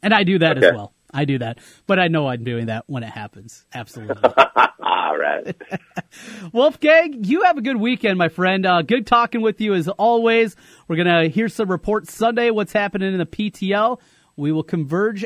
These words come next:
Speaker 1: next week, and that means we'll be even closer to, uh, college football season.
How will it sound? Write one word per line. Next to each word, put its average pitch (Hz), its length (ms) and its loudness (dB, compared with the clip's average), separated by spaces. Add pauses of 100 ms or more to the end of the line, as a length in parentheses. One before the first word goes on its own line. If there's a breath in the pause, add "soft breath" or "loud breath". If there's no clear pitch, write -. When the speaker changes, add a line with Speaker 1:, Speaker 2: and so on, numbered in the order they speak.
Speaker 1:
next 208 360 -4
week, 208 320 -2
and 180 120 2
that 180 120 0
means 202 220 0
we'll 196 100 4
be 196 240 2
even 196 180 0
closer 214 500 2 (380)
to, - 80 -4
uh, 131 220 0
college 151 360 0
football 170 320 0
season. 120 300 -6